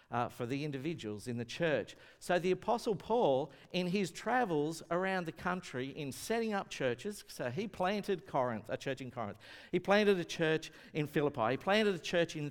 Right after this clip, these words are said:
Thessalonica. He's been to these places. Now he's going back and he's passing the hat around, saying, "Hey, can we have a collection for our brothers and sisters back in Jerusalem, back in Judea?" So that's what this collection that he's talking about is all about. Now,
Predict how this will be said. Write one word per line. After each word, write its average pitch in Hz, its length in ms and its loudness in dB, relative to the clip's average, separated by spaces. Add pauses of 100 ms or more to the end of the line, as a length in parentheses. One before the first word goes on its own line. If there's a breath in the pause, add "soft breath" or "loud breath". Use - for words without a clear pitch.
Thessalonica. 131 640 -2 (220 loud breath)
He's 175 160 0
been 202 260 2
to 208 80 2
these 175 220 0
places. 151 500 -2
Now 156 120 0
he's 156 120 -4
going 190 300 2
back 165 320 4
and 151 100 -2
he's 147 240 -8
passing 180 380 0
the 156 80 0
hat 170 160 4
around, 143 260 2
saying, 156 160 0
"Hey, 190 140 0
can 220 160 -4
we 269 140 0
have 247 180 2
a 208 40 2
collection 185 680 -2 (340 loud breath)
for 170 140 0
our 156 160 4
brothers 175 400 2
and 147 120 -4
sisters 117 500 -6
back 143 260 0
in 135 100 -4
Jerusalem, 123 640 -4 (380 soft breath)
back 135 180 -2
in 131 100 -4
Judea?" 117 540 -2 (320 loud breath)
So 147 140 0
that's 180 200 0
what 170 120 0
this 147 180 -6
collection 131 800 -4
that 123 120 -4
he's 113 140 -10
talking 120 420 -4
about 90 380 -8
is 120 140 -10
all 107 140 -4
about. 110 380 -2 (1300 loud breath)
Now, 170 300 2